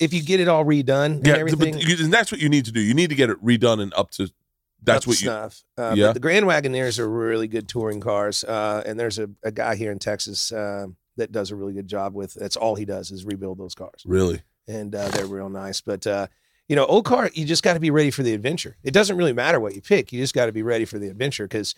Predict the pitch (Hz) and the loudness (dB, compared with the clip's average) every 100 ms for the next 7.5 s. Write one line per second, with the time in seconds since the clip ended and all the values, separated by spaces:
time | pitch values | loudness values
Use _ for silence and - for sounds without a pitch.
0 | _ _ _ - 107 120 123 131 120 123 | _ _ _ -12 -6 -2 -2 -2 -2 -2
1 | 123 - 123 160 180 123 120 131 120 117 | 0 0 0 0 -2 -4 -2 -2 -2 -2
2 | 120 120 120 123 120 117 113 - _ - | -2 -2 -2 0 2 4 2 -2 _ -18
3 | 139 - 156 127 127 123 117 123 - 139 | -16 -2 0 0 2 0 2 2 2 2
4 | 165 135 127 120 117 120 175 202 110 95 | 2 0 -2 0 0 0 -2 -2 -2 -4
5 | - 107 104 117 - - 175 185 - _ | -10 -8 -6 -6 -4 -2 0 -2 -6 _
6 | - 76 71 - 143 - 190 - 160 147 | -4 0 0 0 -2 2 0 2 2 4
7 | 165 143 - 143 117 | 4 4 4 4 2